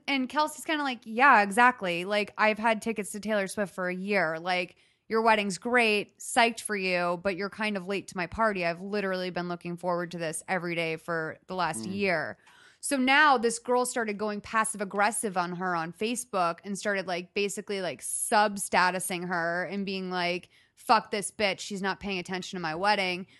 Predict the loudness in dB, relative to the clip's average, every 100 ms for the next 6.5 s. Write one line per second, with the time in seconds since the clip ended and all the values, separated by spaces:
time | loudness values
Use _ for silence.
0 | _ 0 4 6 6 4 2 0 -2 -4
1 | -14 _ -2 2 6 6 6 6 6 6
2 | 0 2 2 2 -2 -4 -2 2 2 2
3 | -2 -2 -2 -2 -2 -2 -4 -6 -6 -4
4 | -2 -4 -6 -8 -8 -4 -4 -4 -6 -2
5 | -2 0 -4 -2 -4 -6 -6 -4 -4 -4
6 | -4 -2 -4 -6